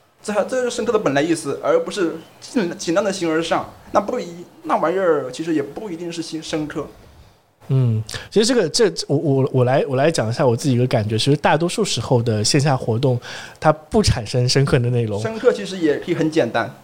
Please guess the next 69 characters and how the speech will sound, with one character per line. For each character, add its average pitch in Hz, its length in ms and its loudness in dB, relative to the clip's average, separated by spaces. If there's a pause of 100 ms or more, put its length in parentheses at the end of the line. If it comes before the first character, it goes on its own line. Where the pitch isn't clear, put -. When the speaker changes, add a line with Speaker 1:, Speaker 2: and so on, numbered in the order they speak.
(460)
Speaker 2:
呃， 180 80 2
我， 170 160 4
我 156 160 2
自 180 100 0
己 196 120 2
的 143 80 4
感 131 120 0
觉 113 140 -2
就 135 60 -2
是 151 120 4 (120)
它 208 160 4
不 208 180 2
能 127 140 2
产 117 160 -2
生 117 100 -2
深 131 160 0
刻 135 120 0
的 - 20 2
内 120 100 0
容， 110 180 0
因 190 80 2
为 226 140 2 (220)
Speaker 1:
那 180 80 -4
我 190 100 2
觉 226 80 4
得 139 60 -4
不 156 180 -6
一 147 120 -12
定。 120 140 -12 (300)
Speaker 2:
呃， 135 560 2
Speaker 1:
我 131 80 2
还 139 100 -2
记 160 140 -10
得 160 100 0
在 156 220 2
十 - 180 -8
八 175 160 2
世 185 140 -8
纪 175 160 -6
的 123 400 0 (540)
北 151 160 2
美 165 220 -6
的 117 160 -4
共 214 220 -4
读 135 140 -8
社， 160 280 -2 (100)
就 165 100 -10
是 147 140 -6
富 139 120 -6
兰 143 140 -2
克 165 80 -8
林 139 80 -4
的 131 80 -8
共 160 160 -6
读 131 100 -8
社， 131 300 -4 (400)
其 - 100 -4
实 156 120 2
也 120 340 -2
很 139 260 -8
好， 196 240 -2
他 170 60 -8
们 170 120 -6
并 233 200 -8
不 - 100 -12
是 - 120 -14
很 120 140 -12
复 135 120 -18
杂。 - 160 -10